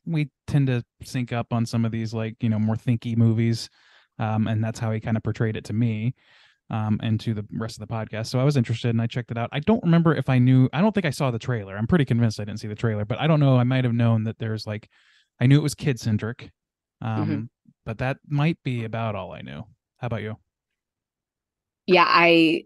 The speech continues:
Speaker 2: I actually was recommended this one, um, from Heidelberg, from A
Speaker 1: Ah.
Speaker 2: Cut, A Cut Above. I know that you guys know, know him
Speaker 1: Oh,
Speaker 2: and
Speaker 1: yeah.
Speaker 2: them.
Speaker 1: Berg and I are tight.
Speaker 2: Yeah. <laughs>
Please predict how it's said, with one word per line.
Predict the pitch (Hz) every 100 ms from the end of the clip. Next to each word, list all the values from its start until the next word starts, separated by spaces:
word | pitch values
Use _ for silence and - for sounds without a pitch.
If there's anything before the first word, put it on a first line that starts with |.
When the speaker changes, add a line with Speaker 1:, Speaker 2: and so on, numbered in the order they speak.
| _
Speaker 2:
I | 175 190
actually | 202 202 185
was | 175 160
recommended | 165 170 165 156 160 170
this | 165 147 -
one, | 156 147 147 147 -
um, | 147 147 143
from | 131 147
Heidelberg, | 143 180 220 202 - 82 78 - - _ _ _ - -
from | 151 143 147
A |
Speaker 1:
Ah. | 160 233
Speaker 2:
Cut, | 156 151 131
A | 156
Cut | 165 175
Above. | 151 147 160 196 -
I | 151
know | 151
that | 143 -
you | 139
guys | 139 143 - - -
know, | 160 143 139 - _
know | 143
him | 143 139
Speaker 1:
Oh, |
Speaker 2:
and | 190
Speaker 1:
yeah. | 196 196
Speaker 2:
them. | 104 - - - _ 139 139
Speaker 1:
Berg | 151 135 165
and | 160
I | 151 147
are |
tight. | 131 165 160 117 _ _ -
Speaker 2:
Yeah. | 208 277
<laughs> | 359